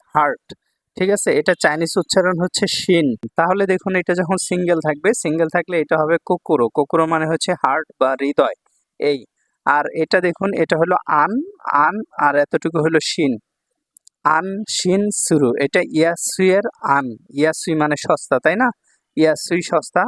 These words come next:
আর ওইখানে ছিল আন, আর এখানে হচ্ছে শিন, আন শিন সুরু, আন শিন সুরু। আন শিন শিম আছে ডিকশনারি ফর্ম,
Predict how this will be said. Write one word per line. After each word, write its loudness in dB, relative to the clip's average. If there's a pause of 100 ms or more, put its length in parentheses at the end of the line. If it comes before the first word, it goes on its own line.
(340)
আর 2 (120)
ওইখানে 0 (100)
ছিল -2 (280)
আন, 0 (220)
আর 2
এখানে -4
হচ্ছে 0 (100)
শিন, 0 (240)
আন 0 (120)
শিন 0 (380)
সুরু, 2 (400)
আন 2 (140)
শিন -2 (200)
সুরু। 2 (400)
আন 0 (120)
শিন -4 (100)
শিম -2
আছে -2 (100)
ডিকশনারি -4
ফর্ম, -6